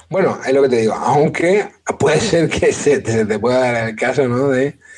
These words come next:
tener que levantar una leva ahí, si ves que te van a levantar el imperio y, y no, bueno,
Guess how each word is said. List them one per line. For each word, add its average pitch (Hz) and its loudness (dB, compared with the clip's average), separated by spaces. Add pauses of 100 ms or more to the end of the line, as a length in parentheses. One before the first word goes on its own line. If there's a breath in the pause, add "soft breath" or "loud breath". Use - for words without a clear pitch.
(220 loud breath)
tener 113 -2
que 120 0
levantar 117 0
una 110 0
leva 113 0
ahí, 123 -2
si 120 -6
ves 104 -10
que 110 -10
te 101 -8
van 101 -10
a 101 -8
levantar 101 -12
el 95 -8
imperio 135 -2
y, 95 -20 (880)
y 101 -20
no, 107 -14 (500)
bueno, - -20